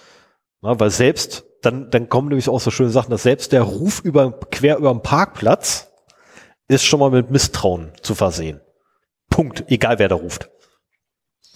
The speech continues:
Ne, und, ähm, dieselben, wenn wir dieselben Prinzipien auch auf den Faktor Mensch zu hundert Prozent anwenden würden, wie wir sie auf die Technik machen würden bei Zero Trust, wir wären so viel weiter in Informationssicherheit in jedem Unternehmen.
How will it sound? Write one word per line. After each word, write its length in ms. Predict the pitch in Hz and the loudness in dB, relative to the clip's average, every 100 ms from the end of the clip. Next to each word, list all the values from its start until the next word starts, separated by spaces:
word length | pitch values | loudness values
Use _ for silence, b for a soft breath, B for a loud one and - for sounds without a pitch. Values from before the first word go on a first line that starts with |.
| B B B B B | B B B B B
Ne, 80 | 98 | -4
und, 320 | 120 110 107 | -4 -4 -6
ähm, 400 | - 104 104 98 101 | -2 -2 -2 -10 -6
dieselben, 400 | 98 117 139 117 | 0 2 2 -2
wenn 100 | 113 | 0
wir 100 | 110 | 0
dieselben 360 | 107 98 143 | 0 0 0
Prinzipien 640 | - 160 - 151 151 131 - | 0 -4 -4 -2 0 0 -2
auch 120 | - | -6
auf 120 | 92 | -4
den 100 | 98 | -6
Faktor 300 | - - 87 | -8 -10 -4
Mensch 220 | 104 - | -4 -4
zu 180 | - 120 | -2 0
hundert 180 | 127 117 | 0 0
Prozent 320 | 123 - 117 | 0 0 0
anwenden 440 | 120 113 113 107 107 | 2 2 0 0 2
würden, 260 | 110 107 B B B | 2 2 B B B
wie 120 | 120 | 0
wir 120 | 117 104 | 2 2
sie 120 | 117 | 0
auf 120 | 95 | -2
die 160 | - 87 | -6 -4
Technik 480 | - 226 - 127 | 0 0 2 0
machen 320 | 98 87 95 87 | 0 -2 -2 -6
würden 260 | 85 76 - _ _ _ - | -6 -8 -18 _ _ _ -2
bei 80 | 95 | 0
Zero 260 | 101 98 | 2 2
Trust, 440 | 98 - 87 - - B B B B B | 0 -4 -6 -6 -12 B B B B B
wir 200 | 110 104 | 0 2
wären 160 | 117 | 2
so 120 | 107 139 | 0 -2
viel 160 | 135 | 0
weiter 200 | 131 131 | 0 2
in 80 | 123 | 0
Informationssicherheit 800 | 113 107 104 - 117 98 95 101 | 0 -2 -2 -4 -4 -2 -2 0
in 80 | 98 | -2
jedem 180 | 98 101 | -2 -4
Unternehmen. 440 | 92 92 85 101 | -6 -4 -4 -8